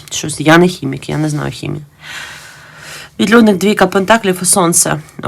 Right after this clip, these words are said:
Половина проблеми виявлена, але є ще половина проблеми, з якою не знають, як справлятися. Дії певних королів застосовуються з тим, що виявлено.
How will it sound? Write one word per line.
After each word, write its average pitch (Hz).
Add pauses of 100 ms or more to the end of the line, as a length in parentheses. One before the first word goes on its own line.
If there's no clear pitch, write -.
Половина 196
проблеми 170
виявлена, 175
але 170
є 185
ще -
половина 180
проблеми, 196
з 170
якою 170
не 165
знають, 175
як 165
справлятися. 156 (1600)
Дії 170
певних 175
королів 175 (160)
застосовуються 156
з -
тим, 202
що -
виявлено. 139